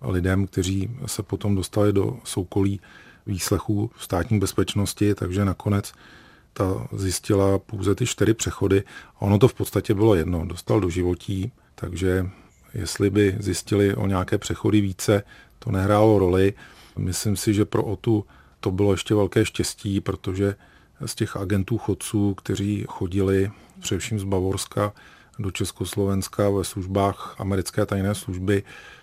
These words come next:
tak skončilo mnoho z nich na popravišti. Je to něco zhruba okolo dvaceti lidí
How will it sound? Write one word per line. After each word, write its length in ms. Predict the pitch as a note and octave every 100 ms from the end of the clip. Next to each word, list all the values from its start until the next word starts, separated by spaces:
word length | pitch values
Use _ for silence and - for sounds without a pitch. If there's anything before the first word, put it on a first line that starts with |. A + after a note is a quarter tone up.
| _ -
tak 180 | F2
skončilo 500 | - - F#2 - G2
mnoho 460 | G2 F#2 F#2+ F2+ G2+
z 80 | F#2+
nich 320 | F#2 F#2 -
na 100 | F#2
popravišti. 920 | - - G2+ F#2+ F2+ - G#2 G2 G2 G2+ A2+
Je 100 | G#2
to 200 | - F#2+
něco 440 | F#2 - G2 F#2+ -
zhruba 320 | G#2 F#2+ F#2+
okolo 400 | G2+ G#2 - G#2
dvaceti 460 | G2 F2 - G2 A2+
lidí 400 | G2+ F#2+ G#2